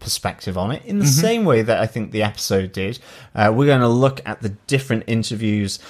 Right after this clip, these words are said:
Speaker 1: of Detective Mahoney with, uh, Senator Ori, Karen, Dina, and of course Russo, as well as then looking at the final aspect with regards to Lewis and Frank, which these four interviews all related to.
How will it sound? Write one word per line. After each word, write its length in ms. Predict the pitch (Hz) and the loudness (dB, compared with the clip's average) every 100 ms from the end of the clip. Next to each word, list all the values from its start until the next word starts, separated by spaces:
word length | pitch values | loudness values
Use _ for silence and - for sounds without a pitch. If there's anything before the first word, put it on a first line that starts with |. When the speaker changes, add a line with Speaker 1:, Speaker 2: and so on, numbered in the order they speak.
| - _ | -20 _
Speaker 1:
of 180 | 107 101 | 0 0
Detective 640 | 101 - - - 107 98 | -4 0 -2 0 -2 0
Mahoney 500 | 101 98 110 123 143 | 2 2 4 4 2
with, 600 | 107 101 107 101 101 - - | 0 0 4 4 2 -4 -6
uh, 220 | 98 95 | -2 -2
Senator 400 | - 101 95 98 | 0 0 0 -2
Ori, 440 | 80 107 131 151 139 - - _ | 0 2 2 -2 -6 -16 -20 _
Karen, 640 | - - 117 117 117 113 - _ _ _ | -6 0 4 4 2 -2 -8 _ _ _
Dina, 460 | 123 113 110 104 107 _ - | 0 2 2 0 -2 _ -4
and 160 | 101 | -2
of 100 | 98 | -2
course 300 | - 95 87 | -2 -4 -4
Russo, 600 | 92 92 104 - 98 90 - - - | -6 -2 -2 0 -2 -2 -10 -20 -8
as 160 | 104 95 | -2 2
well 220 | 107 110 | 4 4
as 120 | 104 | 4
then 320 | 110 101 101 104 | 2 2 2 0
looking 480 | 110 - 101 98 - | 0 0 -2 -2 -4
at 220 | 101 - - | -4 -6 -10
the 80 | - | -12
final 680 | - - 101 104 101 98 98 | -12 0 2 4 4 2 -2
aspect 640 | 95 - - 92 - - | -6 -8 -8 -8 -10 -12
with 180 | 98 90 | -10 -8
regards 380 | 92 90 87 - | -6 -6 -6 -8
to 100 | 92 | -4
Lewis 560 | 95 101 101 - - - - | 2 4 4 0 -6 -8 -8
and 160 | 98 95 | -6 -6
Frank, 540 | - 101 104 98 - - - _ | -4 0 0 -2 -8 -20 -20 _
which 240 | - 110 - | -2 0 4
these 260 | 127 120 - | 4 4 4
four 260 | 113 110 | 4 4
interviews 520 | 117 117 107 107 101 | 4 0 2 2 2
all 300 | - 123 117 107 | 2 4 4 4
related 540 | 104 101 101 - 95 | 2 2 0 -2 -8
to. 200 | - - | -10 -12